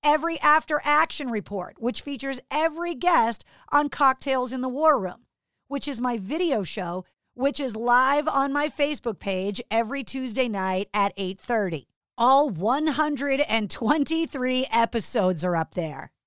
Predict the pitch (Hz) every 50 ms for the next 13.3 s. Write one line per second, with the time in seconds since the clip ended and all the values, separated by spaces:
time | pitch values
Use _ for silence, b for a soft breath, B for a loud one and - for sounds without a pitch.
0 | _ _ _ 302 302 320 339 - 320 262 302 277 240 - 285 262 247 247 254 254
1 | 220 - 247 254 254 247 208 262 262 277 285 269 220 170 151 - _ _ _ _
2 | _ - 214 226 240 - - - 311 311 311 311 277 233 185 202 190 180 170 165
3 | 156 147 139 143 147 - - 196 240 277 - 262 214 202 190 185 262 294 330 339
4 | - - - 240 220 208 202 202 196 196 202 214 214 170 240 247 254 - 269 277
5 | 262 - - - - - 311 320 330 302 220 185 175 b b b b b b b
6 | 226 190 165 - 254 254 254 262 269 247 196 214 214 220 226 240 254 247 214 -
7 | - 254 254 254 254 254 - - 247 262 269 285 - - 226 196 170 170 170 151
8 | - 185 156 - - _ _ _ _ _ - 240 269 302 349 392 403 311 359 330
9 | 311 311 311 320 311 - - 320 240 277 262 254 214 262 339 392 311 302 202 185
10 | 196 170 165 170 180 185 _ _ _ _ _ - 311 302 311 277 - - - 392
11 | 381 320 262 269 - - _ _ - 294 294 294 302 - - 302 277 - - 277
12 | 262 247 240 247 - - 233 233 240 240 240 233 214 214 214 214 - - - 214
13 | 180 165 165 - _